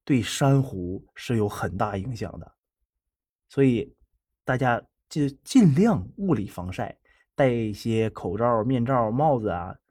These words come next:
墨镜啊，都比防晒霜要强。它是防晒霜里面有一个叫，如果没读错的话，是羟苯甲酮。羟苯甲酮这么一个东西，它容易导致这个珊瑚白化，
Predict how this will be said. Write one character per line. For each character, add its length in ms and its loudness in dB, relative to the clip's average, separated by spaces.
墨 180 -2
镜 220 0
啊， 200 -10
都 260 4
比 320 -4
防 240 -10
晒 140 -8
霜 240 -8
要 100 -8
强。 300 -16
它 140 -4
是 560 2
防 240 -6
晒 180 2
霜 300 -2
里 80 0
面 220 -2
有 180 -4
一 100 -8
个 140 -6
叫， 360 -4
如 140 -2
果 140 2
没 160 4
读 180 0
错 220 -2
的 80 -2
话， 200 0
是 480 -2
羟 380 0
苯 360 0
甲 220 -2
酮。 380 -6
羟 240 -2
苯 160 2
甲 120 -4
酮 260 -8
这 100 -6
么 140 -2
一 140 -6
个 120 -8
东 220 -8
西， 320 -16
它 180 -6
容 240 -4
易 120 -2
导 220 -10
致 180 -8
这 120 -10
个 320 -10
珊 240 -4
瑚 160 0
白 220 -4
化， 240 -4